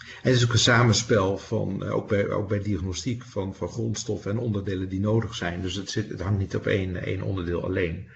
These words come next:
Dat was wel een beetje de, de perceptie die heel snel door heel veel partijen mede werd onderschreven en gedeeld.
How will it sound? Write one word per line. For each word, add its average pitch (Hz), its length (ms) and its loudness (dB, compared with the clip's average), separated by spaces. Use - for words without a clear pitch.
Dat 107 160 4
was 104 100 4
wel 113 200 6
een 117 80 6
beetje 113 420 4
de, 104 340 0
de - 100 -10
perceptie 127 480 0
die 107 120 0
heel 143 200 2
snel 135 360 -4
door 110 100 0
heel 123 120 0
veel 120 120 -10
partijen 117 600 -4
mede 110 300 -4
werd 101 160 -6
onderschreven 104 680 -4
en 104 140 -4
gedeeld. 104 560 -4